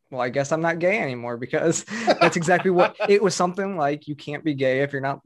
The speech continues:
Speaker 1: on the left," or, you know, and it was like, um, Rob, I
Speaker 2: <laughs>
Speaker 1: remember, so it was Rob Smith, um, who had said when, uh,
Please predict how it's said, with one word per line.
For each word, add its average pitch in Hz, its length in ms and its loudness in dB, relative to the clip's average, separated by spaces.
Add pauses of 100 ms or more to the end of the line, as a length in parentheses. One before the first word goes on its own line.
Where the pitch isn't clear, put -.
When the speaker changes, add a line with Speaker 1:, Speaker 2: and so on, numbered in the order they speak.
(120)
Speaker 1:
on 151 120 -2
the 165 100 0
left," 147 380 0
or, 156 140 2
you 147 180 -6 (200)
know, 151 400 -2
and 147 140 -4
it 143 100 -4
was 139 100 -6
like, 135 240 -4 (580)
um, 131 540 0 (600)
Rob, 160 380 4 (300)
I 151 100 2
Speaker 2:
<laughs> - 20 6
Speaker 1:
remember, 180 500 0
so 156 300 -2
it 151 100 -2
was 147 200 0
Rob 143 300 0
Smith, 127 580 -8 (320)
um, 110 220 -4
who 123 220 -4
had 120 200 -4
said 120 580 -2 (540)
when, 123 360 -2
uh, 113 260 0